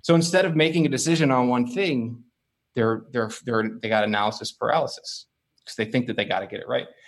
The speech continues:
So branding music is, is, is, is not, uh, a static thing. It's dynamic, right? And it changes over time with the artist. Just like the music changes, um, you create different styles,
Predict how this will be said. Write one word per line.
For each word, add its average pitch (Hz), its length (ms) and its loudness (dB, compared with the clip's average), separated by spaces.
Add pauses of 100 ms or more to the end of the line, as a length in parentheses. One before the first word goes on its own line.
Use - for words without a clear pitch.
(160)
So 160 200 2
branding 165 640 4
music 113 420 4
is, - 560 -8
is, - 300 -8
is, - 360 -8 (180)
is 113 100 -4
not, 107 400 0 (340)
uh, 95 220 0
a 113 60 -10
static 90 460 -2
thing. - 340 -8
It's - 140 -16
dynamic, 98 540 -2 (540)
right? 104 180 0
And 117 100 2
it 113 120 0
changes 123 540 0 (200)
over 107 220 -6
time 104 460 -8
with 113 100 -10
the 104 140 -8
artist. 98 220 -6
Just 120 200 -8
like 123 160 2
the 131 60 0
music 120 320 0
changes, 120 580 0 (500)
um, 107 180 2
you 110 140 0
create 117 340 -2
different 101 240 -6
styles, 139 640 2